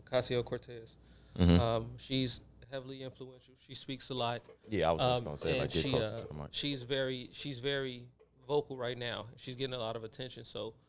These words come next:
Speaker 1: one of the things that I'm noticing that when people are trying to create a narrative and to, to lead themselves,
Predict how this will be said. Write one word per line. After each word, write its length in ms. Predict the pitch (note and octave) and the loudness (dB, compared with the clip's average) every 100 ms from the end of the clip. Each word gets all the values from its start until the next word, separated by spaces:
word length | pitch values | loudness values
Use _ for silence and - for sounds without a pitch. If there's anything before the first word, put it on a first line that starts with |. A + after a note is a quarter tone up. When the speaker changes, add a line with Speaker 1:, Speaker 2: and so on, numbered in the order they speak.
| _ - - | _ -16 -4
Speaker 1:
one 140 | C#3+ | -2
of 80 | C3+ | -2
the 80 | C3+ | -4
things 140 | A#2+ | -6
that 100 | C3 | -6
I'm 140 | B2 | -4
noticing 380 | B2+ C#3 A#2+ C3 | -2 -2 -2 -8
that 200 | B2+ C3 - _ _ _ _ _ - | -8 -10 -14 _ _ _ _ _ -10
when 240 | C#3+ C#3 | -6 -6
people 540 | C#3+ F3 E3 D#3 C#3+ B2+ _ _ _ | -6 -8 -8 -10 -12 -20 _ _ _
are 220 | C3 B2 B2 | -2 0 0
trying 520 | - C3+ C3 C3+ C3 - | -2 -2 0 -2 -6 -10
to 220 | C3+ B2+ A#2+ | -10 -10 -10
create 260 | C#3+ C#3 B2 | -4 -4 -4
a 40 | |
narrative 540 | B2+ C3+ C3+ B2+ A2+ - - _ _ _ _ _ | -4 -4 -4 -4 -8 -10 -18 _ _ _ _ _
and 280 | B2+ B2+ C3 - - | -6 -6 -6 -16 -18
to, 260 | - C3 C3 - _ _ _ _ - | -10 -10 -10 -16 _ _ _ _ -8
to 380 | C#3 C3 B2 A2 _ _ _ _ _ C3 | -6 -6 -10 -16 _ _ _ _ _ -10
lead 280 | C#3+ C#3+ B2+ | -6 -6 -4
themselves, 680 | C3 A#2+ C3+ A#2+ A#2 - | -6 -4 -2 -2 -4 -8